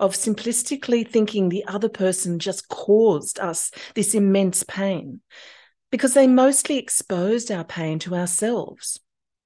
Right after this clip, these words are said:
We can finally become consciously aware of our deeper wounds and hopefully heal them. And sometimes within the same relationship, if it's a healthy one, or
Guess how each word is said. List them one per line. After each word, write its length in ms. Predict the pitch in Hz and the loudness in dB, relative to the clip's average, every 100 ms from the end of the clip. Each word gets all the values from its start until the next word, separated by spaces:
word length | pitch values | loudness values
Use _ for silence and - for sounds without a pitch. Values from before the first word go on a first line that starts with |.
| _ _ - - - | _ _ -20 -12 -6
We 60 | |
can 160 | 247 254 | 0 0
finally 480 | 240 233 240 240 240 | 0 0 2 4 2
become 360 | 214 - 175 | 0 -2 -4
consciously 600 | 165 - 226 233 254 233 | -4 -2 -2 0 -2 2
aware 360 | 196 165 180 214 | 2 4 4 4
of 80 | 202 | 2
our 120 | 165 | -2
deeper 340 | 151 220 247 | -2 -4 -2
wounds 520 | 214 156 170 202 240 - - - | -4 -4 -4 -2 -4 -6 -14 -10
and 120 | 208 | -8
hopefully 500 | - 254 294 - 185 | 0 0 0 -2 -4
heal 340 | 175 262 320 | -2 0 0
them. 300 | 226 143 - - _ _ _ - - - | 0 -4 -8 -20 _ _ _ -20 -18 0
And 160 | 247 | 0
sometimes 480 | 240 262 247 233 196 | 4 2 2 0 2
within 300 | 180 180 233 | 2 4 6
the 80 | 262 | 4
same 280 | - 220 196 | 4 2 2
relationship, 760 | 180 185 196 - 220 - 349 392 _ _ _ _ - | 2 2 0 -2 -6 -6 -8 -10 _ _ _ _ -10
if 140 | 175 185 | -8 -4
it's 100 | 233 | -2
a 80 | |
healthy 340 | 202 190 185 185 | 2 0 2 0
one, 340 | 185 220 269 - _ - | 0 -2 -4 -10 _ 0
or 400 | 294 233 208 233 | 6 8 6 4